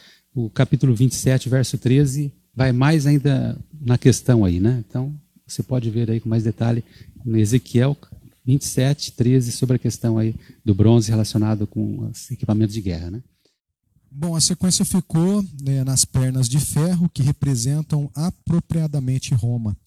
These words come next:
Speaker 2: datado aqui, ó, de cento e sessenta e oito antes de Cristo a quatrocentos e setenta e seis depois de Cristo.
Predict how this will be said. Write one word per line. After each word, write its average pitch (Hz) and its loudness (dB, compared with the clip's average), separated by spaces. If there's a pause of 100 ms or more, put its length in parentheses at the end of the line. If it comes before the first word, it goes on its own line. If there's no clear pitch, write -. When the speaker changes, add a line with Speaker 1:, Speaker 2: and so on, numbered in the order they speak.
(120)
Speaker 2:
datado 139 -2
aqui, 135 -2
ó, 139 0
de 127 -2
cento 143 0
e - -6
sessenta 135 -2
e 123 2
oito 156 -2 (440)
antes 117 -2
de 120 -4
Cristo 151 -2
a 143 0
quatrocentos 139 -4
e 127 -2
setenta 123 -4
e 104 -2
seis 113 -2
depois 98 -2
de 98 -8
Cristo. - -10